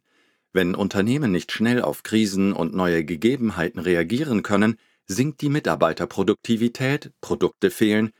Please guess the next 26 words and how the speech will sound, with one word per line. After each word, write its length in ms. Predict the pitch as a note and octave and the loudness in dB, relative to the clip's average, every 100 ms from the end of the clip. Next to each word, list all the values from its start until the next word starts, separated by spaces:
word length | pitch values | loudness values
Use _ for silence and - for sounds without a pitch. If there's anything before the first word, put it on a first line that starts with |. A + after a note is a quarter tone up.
| _ - | _ -4
Verträge 600 | A#2+ A#2+ - C#3+ D3 A2 | 0 0 0 0 0 0
werden 260 | D#2 F2+ | 0 0
nicht 200 | F#2 - | -2 0
eingehalten. 760 | F#2 F2+ D#2+ D2 D2+ D#2 C#2+ - _ _ _ _ | -2 0 0 0 -2 -2 -8 -10 _ _ _ _
Schnelle 420 | - - D3 E3 | -6 0 0 0
Ergebnisse 720 | C#3+ A2 F#2 F2+ G#2 - G#2 F#2+ | -2 0 0 0 -2 0 0 0
schlagen 400 | - D#2 D#2+ E2 | 0 0 2 0
in 140 | E2 | -2
diesem 280 | A2+ A#2+ B2 | -2 0 -2
Umfeld 440 | E2+ D#2+ F2 E2+ | -2 -2 0 0
die 80 | A2+ | -2
Kosteneffizienz. 1080 | - C3+ - F#2 E2 E2+ - F2 D#2 - - _ _ _ - | -2 -6 -4 -2 0 -2 0 0 0 -4 -12 _ _ _ -2
Ein 160 | C#3+ | 0
Beispiel. 600 | C#3+ B2 - E2 C#2+ - _ _ _ _ B2+ | 0 -4 -2 0 0 -2 _ _ _ _ 2
Inmitten 420 | B2+ F3 - A#2+ | 4 2 2 2
der 140 | A#2+ | 2
Chip-Krise 800 | - - - - A#2 A2+ B2+ A2 | 2 0 0 0 0 2 0 0
haben 220 | D#2 F2 | -2 0
wir 160 | F2 F2 | 0 2
einen 260 | F2 F2 | 0 0
unserer 320 | F#2 F#2 E2+ E2+ | 0 -2 0 2
Manufacturing-Kunden 1200 | F#2+ F2+ - D#3 - G#2 F2+ F2+ G2 F#2 - G2 | 2 0 -2 -6 -2 2 2 2 0 0 0 -2
unterstützt, 640 | G2+ G#2+ - C3 - - _ _ | 0 -2 -2 -2 -4 -10 _ _
ein 160 | - C#3+ | -2 -2
Krisenzentrum 800 | - E3 F#2 E2+ - D#2+ - D#2+ | 0 -2 -2 -2 0 -2 0 -2
einzurichten. 800 | D#2+ D2+ F2+ F2 D#2+ - D#2 | 0 -2 -2 -2 -2 -4 -4